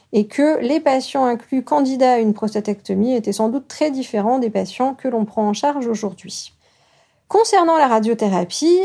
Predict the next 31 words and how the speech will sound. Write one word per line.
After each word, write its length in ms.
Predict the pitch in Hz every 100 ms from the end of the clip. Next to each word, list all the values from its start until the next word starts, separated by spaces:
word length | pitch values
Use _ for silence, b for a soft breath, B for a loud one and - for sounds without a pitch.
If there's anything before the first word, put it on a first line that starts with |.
| -
euh, 180 | 220 208
les 140 | 226
données 300 | 226 240 277
sont 180 | - 226
de 140 | 202
moins 240 | 202 269 294
bonne 160 | 311
qualité 720 | 277 220 208 196 262 311 330 220
et 140 | 202
essentiellement 640 | 285 320 302 294 254 247
issues 680 | 247 226 - - 262 262 - -
d'études 420 | 202 226 285 320
rétrospectives 920 | 285 233 233 220 220 214 277 262 214 -
et, 200 | 302 320 311
euh, 200 | 220 202
de 160 | 196 247
registres. 640 | 285 202 165 - - - 196 B B B B B
Elles 120 | 254
se 140 | -
sont 220 | 262 349 330
intéressées 640 | 269 233 226 226 294 320
notamment 640 | 285 254 202 214 269 320 320
à 220 | - 285 311
rechercher 800 | 247 233 202 - - 277 302 -
des 320 | 196 196 339
facteurs 420 | 330 269 - 233
de 80 | 226
risque 380 | 226 254 - 240
de 300 | 202 190 277
mauvais 300 | 302 277 254
pronostic, 800 | - 214 185 - - 262 -